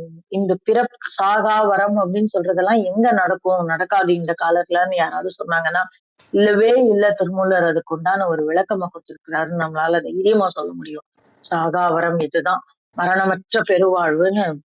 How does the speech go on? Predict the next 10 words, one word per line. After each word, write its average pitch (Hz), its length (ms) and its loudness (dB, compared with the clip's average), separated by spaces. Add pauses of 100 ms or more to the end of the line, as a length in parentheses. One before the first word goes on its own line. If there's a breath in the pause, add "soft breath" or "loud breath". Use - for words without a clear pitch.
(120)
வள்ளல் 175 320 2
பெருமானார் 180 600 -2
சொன்னார்ல, 175 440 2 (460 loud breath)
அது 151 240 -2
இதுதான். 151 400 -2 (300)
அத்தகைய 185 560 0
ஒரு 160 220 2
பெருவாழ்வு 185 640 2
நமக்கு 165 400 -2
கிட்டும், 170 420 -2